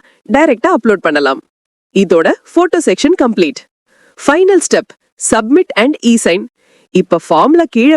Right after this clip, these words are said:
போயிட்டு எல்லா டீடைல்ஸும் சரியா ஃபில் பண்ணிட்டு சப்மிட் கிளிக் பண்ணணும். சப்மிட் உடனே e-sign செய்ய சொல்வாங்க, அதாவது டிஜிட்டல் சிக்னேச்சர். அது ஆதார் மூலம் தான் செய்யப்படும்.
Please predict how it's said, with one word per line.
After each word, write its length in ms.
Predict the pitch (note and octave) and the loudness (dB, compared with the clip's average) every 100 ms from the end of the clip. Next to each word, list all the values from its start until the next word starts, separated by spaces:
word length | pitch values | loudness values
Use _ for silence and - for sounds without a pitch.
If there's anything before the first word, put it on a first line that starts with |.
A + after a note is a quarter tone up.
| B3+ | 2
போயிட்டு 280 | G3 E3 F3 - _ - | 0 0 -2 -4 _ -6
எல்லா 300 | F#3 A#3 E4 F4 | 0 2 4 2
டீடைல்ஸும் 480 | C4+ C4+ C4+ C4 C4 | 0 0 0 0 0
சரியா 280 | G#3+ F3 C4+ - | 0 0 0 0
ஃபில் 200 | A#3 A3+ | -2 -2
பண்ணிட்டு 320 | G#3 F3 E3+ C#4+ _ - | -2 0 -2 -4 _ -4
சப்மிட் 340 | - D#4 B3+ - | -2 0 -2 -2
கிளிக் 180 | D#4 - | -4 -2
பண்ணணும். 300 | - C#4 - _ _ _ _ _ | -2 -4 -8 _ _ _ _ _
சப்மிட் 480 | - G3 G#3 D#4 E4 | -2 -2 2 0 2
உடனே 260 | C#4+ C4 D4+ F4 A3 | 0 2 0 0 2
e-sign 320 | C#4 - E4 D4 | 2 2 0 2
செய்ய 140 | A3+ G#3 | 0 0
சொல்வாங்க, 340 | G3 E3+ D#3+ - - _ _ - E3+ | 0 0 -2 -4 -8 _ _ -6 -2
அதாவது 340 | F#3 E3+ D#3 E4+ - F#3 | 0 2 0 -2 -6 -2
டிஜிட்டல் 380 | A3+ B3+ F4+ F4 C4 | 0 0 0 0 -2
சிக்னேச்சர். 460 | G3+ F#3+ F#3+ - _ _ _ - A3+ | -2 -2 -2 -4 _ _ _ -4 0
அது 140 | B3 E4+ F#3 | 0 0 0
ஆதார் 280 | G#3 D4+ F4+ C#4+ | 0 2 2 2
மூலம் 240 | A#3+ G#3 | 2 0
தான் 120 | G#4 D#4 | -2 0
செய்யப்படும். 420 | A#3 F#3 C#3+ | 0 0 -4